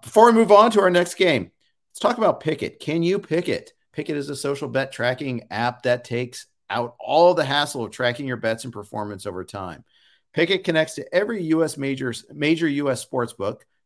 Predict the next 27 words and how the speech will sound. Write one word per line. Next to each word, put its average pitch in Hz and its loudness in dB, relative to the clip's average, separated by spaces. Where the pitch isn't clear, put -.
including 110 -6
DraftKings, 101 -6
FanDuel, 95 -8
et - -20
cetera, 95 -8
and 165 2
D 156 4
F 170 2
S 165 0
pick'em 175 -4
provider, 107 -2
Prize 160 -2
Picks, - -12
Underdog 147 -2
Fantasy, 139 -10
Thrive 170 2
Fantasy, 160 -4
and 95 -8
more. 127 -2
Once 135 -6
you 165 -2
hook 165 -2
up 160 -4
all 147 0
your 147 -4
sports 139 -8
books, 151 -10